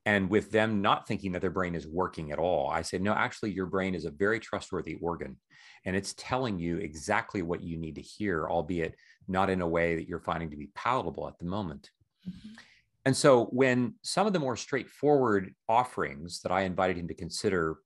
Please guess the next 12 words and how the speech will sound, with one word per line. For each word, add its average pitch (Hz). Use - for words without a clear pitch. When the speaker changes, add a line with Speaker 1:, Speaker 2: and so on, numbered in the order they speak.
Speaker 1:
from 90
a 80
psychotherapy 131
standpoint 95
and 98
even 143
from 104
a 85
pharmacology 98
standpoint 92
were 90
not 98